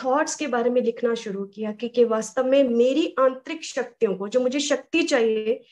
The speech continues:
सिविल सर्विस एग्जाम में बैठने की और उसको qualify करने की, वो कहाँ पर गुप्त है, कहाँ पर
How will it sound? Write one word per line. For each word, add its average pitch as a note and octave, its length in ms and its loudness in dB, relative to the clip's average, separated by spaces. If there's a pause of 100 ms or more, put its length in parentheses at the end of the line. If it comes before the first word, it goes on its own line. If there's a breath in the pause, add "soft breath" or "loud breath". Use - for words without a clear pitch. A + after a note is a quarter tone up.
(280 soft breath)
सिविल F4 340 0
सर्विस D#4+ 260 2
एग्जाम C#4 300 -2
में C#4 160 0
बैठने A#3 320 -2
की C#4 200 -8
और A#3+ 160 0
उसको A#3+ 220 -6
qualify C4 520 -2
करने G#3 360 -6
की, C4 180 -12
वो C#4+ 160 0
कहाँ F4 420 -2
पर C#4+ 420 -2
गुप्त B3 420 -8
है, A3 180 0
कहाँ B3+ 260 2
पर C4 340 -2